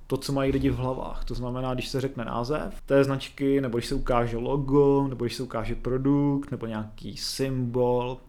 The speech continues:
tak to je to, co člověka napadne. A to je právě značka, a to je ten brand, případně když chceme. A právě to jsou ty asociace. A teďka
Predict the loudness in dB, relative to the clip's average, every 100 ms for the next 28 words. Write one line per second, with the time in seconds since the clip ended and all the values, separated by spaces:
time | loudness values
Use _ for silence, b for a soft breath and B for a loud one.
0 | -4 -4 0 2 4 2 -4 -6 -4 -4
1 | -4 -10 -10 -14 -12 -14 -16 -16 -12 -4
2 | -4 -2 -2 -2 -4 -6 -8 -4 -4 -4
3 | B B B B B B B -8 -6 2
4 | 2 4 2 2 2 2 0 -2 -4 -6
5 | -4 -2 -2 -4 -8 -8 -6 -4 -6 -8
6 | -2 2 2 2 2 0 -2 0 2 4
7 | 4 4 0 -4 -8 -10 -8 -6 -2 -2
8 | -2 -4 -4 -6 -8 -8 -8 -8 -6 0
9 | 2 4 2